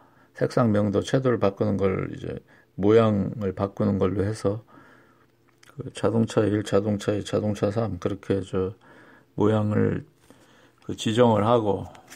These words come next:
그다음에 그 형태에서, 그렇죠? 거기 이제 펼침 메뉴가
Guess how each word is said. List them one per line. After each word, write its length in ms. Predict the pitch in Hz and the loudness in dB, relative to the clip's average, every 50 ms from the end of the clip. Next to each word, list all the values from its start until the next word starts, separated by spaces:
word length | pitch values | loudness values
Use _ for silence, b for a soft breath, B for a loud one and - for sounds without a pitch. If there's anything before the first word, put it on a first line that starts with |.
| - - _ | -20 -20 _
그다음에 640 | - 110 104 101 101 101 98 98 107 123 131 135 131 123 - - - - - - - - - - - - - - - - - - B B B B B B B B _ | -10 -6 -2 0 0 0 0 0 0 0 0 0 0 -2 -6 -12 -14 -14 -12 -14 -14 -14 -14 -10 0 2 4 4 4 2 -2 -6 B B B B B B B B _
그 640 | _ - 104 101 98 98 98 95 95 92 90 - 95 92 B B B B B B B B B B B B B - - _ - - b b b b b | _ -4 -4 -2 -2 -2 -2 -2 -2 -2 -4 -4 -6 -8 B B B B B B B B B B B B B -16 -16 _ -20 -20 b b b b b
형태에서, 1080 | - - 165 160 151 170 165 156 143 139 131 123 107 - - 104 92 90 - - - - | -4 0 0 0 6 6 8 8 10 8 8 8 6 6 4 2 2 2 -2 -10 -14 -8
그렇죠? 500 | - 101 98 - - - 131 139 147 151 139 | -6 -6 -6 -6 -2 0 2 2 2 0 -2
거기 260 | - 110 104 104 107 | -4 -2 -2 -2 0
이제 220 | 98 101 95 95 | 0 0 0 2
펼침 400 | - - 170 143 - - 175 156 | 2 2 2 2 0 0 0 2
메뉴가 540 | 151 143 135 127 117 113 107 104 101 - | 4 6 6 6 6 4 4 2 2 0